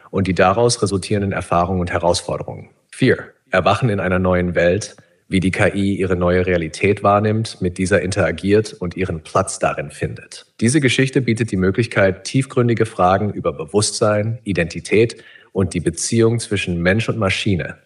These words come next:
zu erforschen. Ähm, wir könnten auch überlegen, in welcher Art von Welt die K I aufwacht. Ist es eine futuristische, dystopische, utopische oder vielleicht sogar eine uns vertraute aktuelle Welt?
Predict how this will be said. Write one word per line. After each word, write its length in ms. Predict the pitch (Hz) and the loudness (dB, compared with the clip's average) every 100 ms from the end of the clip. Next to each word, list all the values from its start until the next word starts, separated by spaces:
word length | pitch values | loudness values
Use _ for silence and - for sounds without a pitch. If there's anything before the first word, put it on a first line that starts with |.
| - | -8
zu 160 | - | -2
erforschen. 560 | - - - - - - _ _ _ _ _ _ _ _ _ _ _ - | 0 0 -2 -2 -10 -14 _ _ _ _ _ _ _ _ _ _ _ 0
Ähm, 400 | 87 78 73 85 - - | 2 2 -2 -8 -8 0
wir 140 | 98 | 2
könnten 260 | 147 139 151 | 2 2 2
auch 140 | 131 | 2
überlegen, 580 | 120 104 98 98 123 113 | 4 4 4 4 2 0
in 220 | 101 92 | 0 2
welcher 380 | 101 117 147 95 | 4 4 4 2
Art 180 | 98 104 | 2 0
von 220 | 117 98 | 0 2
Welt 260 | 87 87 98 | 2 2 -2
die 60 | |
K 180 | - - | -2 -2
I 160 | 87 87 | -2 -4
aufwacht. 540 | 82 - - - - | -4 -6 -10 -10 -12
Ist 180 | - - | -10 -6
es 120 | 87 | -4
eine 160 | 78 80 | -4 -4
futuristische, 800 | 90 95 87 98 - 113 107 | -4 -2 0 0 0 2 2
dystopische, 1040 | 85 82 - - 101 - 101 101 95 92 - | 0 -4 -6 0 0 2 0 2 2 0 -4
utopische 800 | 92 - 98 95 110 123 117 113 - - - - | -8 0 2 2 2 4 2 0 -10 -20 -8 2
oder 280 | 110 139 | 4 4
vielleicht 380 | 131 120 95 92 | 4 4 4 2
sogar 340 | - 92 87 - | -2 2 2 2
eine 200 | 85 85 | -2 -4
uns 200 | 98 - | -6 -4
vertraute 580 | 87 - 78 78 - | -4 0 0 0 -2
aktuelle 540 | - - - - - - | -4 -6 -4 -4 -6 -8
Welt? 320 | - - | -12 -12